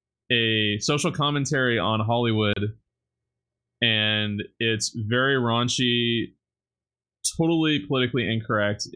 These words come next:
Like, it would never be allowed to be on T V today, especially H B O, 'cause they're owned by, like, C B S or something, or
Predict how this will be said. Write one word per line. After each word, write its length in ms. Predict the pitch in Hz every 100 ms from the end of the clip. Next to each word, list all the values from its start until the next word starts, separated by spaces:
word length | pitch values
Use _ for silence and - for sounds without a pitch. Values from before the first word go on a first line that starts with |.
| - -
Like, 180 | 107 101
it 100 | 127
would 140 | 131 120
never 640 | 120 127 120 120 113 -
be 100 | 117
allowed 260 | 113 107 104
to 80 | 104
be 80 | 104
on 160 | 101
T 160 | - 104
V 360 | 98 95 98 -
today, 360 | 104 95 95 101 - _ _ _ _ _ _ _ _ _ -
especially 380 | 160 151 160 131
H 200 | 123 -
B 120 | 107
O, 360 | 101 95 95 95
'cause 100 | 120
they're 140 | 113 117
owned 140 | 120 120
by, 80 |
like, 240 | 110 101 98
C 220 | - 113
B 140 | 101 101
S 160 | 101
or 60 | 120
something, 480 | 127 107 127 123 123
or 260 | 98 95